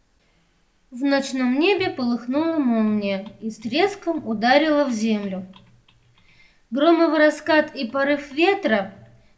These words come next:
повалил старейшину Бинки и жителей деревянного городка на траву в центре поляны. "Ведите в святой круг Винки, и пусть он вам всем расскажет все, что рассказал мне!"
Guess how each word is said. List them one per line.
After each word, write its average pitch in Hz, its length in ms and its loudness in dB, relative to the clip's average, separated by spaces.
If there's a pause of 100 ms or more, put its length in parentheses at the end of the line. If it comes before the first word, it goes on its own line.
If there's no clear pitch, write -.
повалил 269 440 0
старейшину 240 800 -2
Бинки 320 540 -4 (360)
и 240 140 -6
жителей 330 440 0
деревянного 262 760 0
городка 220 640 0 (480)
на 226 180 -4
траву 220 420 0
в - 100 -14
центре 311 480 0
поляны. 202 560 -2 (1600)
"Ведите 330 600 0
в - 20 -6
святой 330 460 -2
круг 320 340 -6
Винки, 262 460 -2
и 247 320 -10
пусть 349 460 -4
он 294 260 4
вам 208 240 4
всем 349 300 0
расскажет 294 680 6
все, 359 380 2
что 339 220 0
рассказал 285 560 4
мне!" 311 460 2